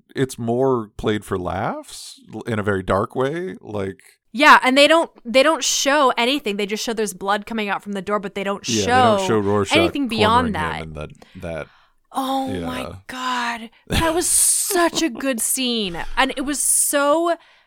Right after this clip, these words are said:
Speaker 2: cinematically, like, tense and gritty, and you're like, "Oh shit, this is gonna go down." And you don't see any of the gore or the horror of it all, but you can,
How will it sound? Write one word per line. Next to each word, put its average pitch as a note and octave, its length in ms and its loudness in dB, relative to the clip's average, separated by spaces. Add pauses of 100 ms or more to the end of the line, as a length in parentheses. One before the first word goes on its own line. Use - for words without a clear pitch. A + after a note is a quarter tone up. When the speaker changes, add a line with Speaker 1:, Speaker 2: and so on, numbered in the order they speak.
Speaker 2:
cinematically, A#3 1120 2
like, F#3+ 360 -6 (160)
tense B3 580 -2 (280)
and G#3 220 -4
gritty, A3 540 -2
and A3 80 -2
you're A3 100 -2
like, G3 320 -2
"Oh A#3+ 360 -6 (100)
shit, - 520 -8
this G#3 220 -6
is A3+ 140 -12
gonna A#3+ 240 -4
go G3 220 -4
down." E3 440 -4
And G#3 160 -4
you A#3 80 -4
don't D4+ 220 -2
see D4+ 420 -4
any B3+ 280 -2
of G#3+ 180 -8
the G3+ 80 -6
gore A3+ 500 -2
or G3 60 -4
the F#3 120 -6
horror A3 520 -4
of F3 160 -6
it E3+ 80 -6
all, D#3 320 -2 (160)
but - 180 -6
you A#3 120 -8
can, A#3 260 -8